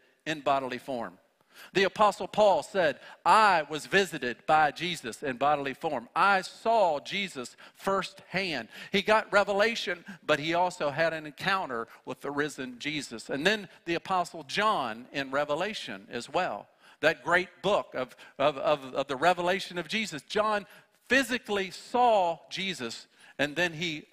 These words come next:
wrote down the, the things that were recorded in that vision. So thirteen times we see over the course of forty days that Jesus revealed himself in bodily form to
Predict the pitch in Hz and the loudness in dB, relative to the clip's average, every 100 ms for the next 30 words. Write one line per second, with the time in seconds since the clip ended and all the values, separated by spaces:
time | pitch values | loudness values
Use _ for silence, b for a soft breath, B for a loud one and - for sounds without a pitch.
0 | - 160 160 - 165 156 143 135 131 139 | -2 -2 0 0 0 0 -6 -14 -8 -8
1 | 127 156 156 147 - B - 139 - 131 | -4 -4 -4 -10 -20 B -4 -4 -4 -6
2 | 135 131 - 165 170 123 - B B - | -4 -4 -4 -4 -2 -4 -6 B B -6
3 | 139 135 127 120 151 139 98 95 _ - | -6 -4 -8 -6 -6 -6 -12 -16 _ 0
4 | 202 - 294 - 285 220 262 226 131 127 | 0 4 2 2 -4 2 4 4 -2 -10
5 | - - _ b b b b 170 190 - | -20 -20 _ b b b b -4 -4 -2
6 | 240 214 180 185 180 - 214 202 - 143 | -4 0 0 0 -4 -4 -4 -2 -6 -6
7 | 202 226 240 208 185 123 113 - _ B | -4 -2 0 2 2 0 -8 -14 _ B
8 | B - 180 - 208 240 190 175 - 156 | B 0 0 0 -4 -4 -6 -10 -6 -4
9 | 139 277 330 202 151 - 170 175 - 175 | 0 2 2 0 -4 -2 2 2 0 -6
10 | 170 175 202 240 254 247 - 202 151 135 | -2 4 4 2 -2 -4 -4 -2 0 -2
11 | 143 B B B - 196 | -4 B B B -2 -2